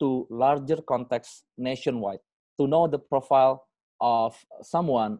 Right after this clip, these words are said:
or some organizations who are going to crowdfund their projects.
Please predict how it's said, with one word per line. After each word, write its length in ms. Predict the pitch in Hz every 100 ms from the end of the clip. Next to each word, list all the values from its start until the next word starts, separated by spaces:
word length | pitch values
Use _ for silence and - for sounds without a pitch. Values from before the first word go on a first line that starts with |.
| -
or 120 | 113
some 600 | - 120 113 113 110 101 _ _ _ _ _ _ - _ 131
organizations 920 | 127 123 120 165 170 165 113 107 - _ _
who 80 | 143
are 100 | 135
going 300 | 123 139 147
to 120 | 127
crowdfund 540 | - 127 123 - 117
their 120 | 110 104
projects. 580 | 107 98 98 _ -